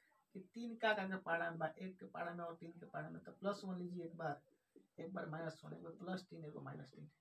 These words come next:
क्या लिख रहे हैं, कुछ समझ में नहीं आ रहा होगा, नहीं, हम कहना क्या चाहते हैं, सुन लीजिए पहले, बढ़िया समझ में आएगा।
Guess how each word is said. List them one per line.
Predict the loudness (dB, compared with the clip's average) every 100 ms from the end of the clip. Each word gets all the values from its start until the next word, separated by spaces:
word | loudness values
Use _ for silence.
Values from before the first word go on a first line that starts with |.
| _
क्या | 12 12
लिख | 12 8
रहे | 4
हैं, | 4
कुछ | -2
समझ | 6 10 10
में | 10
नहीं | 10 12
आ | 12
रहा | 10
होगा, | 8 10
नहीं, | 12 12 10 2 -8 -20 -20 _ 2
हम | 6
कहना | 12 12 12 10
क्या | 8
चाहते | 4 0 -2 -4
हैं, | -6 -8 -20 -20 -20 -4
सुन | 12 12
लीजिए | 12 12 4
पहले, | 2 0 -2 -8 _ _ _ _ _ _ _ -2
बढ़िया | 6 8 6
समझ | 4 -2 -2
में | -4
आएगा। | -4 -8 -12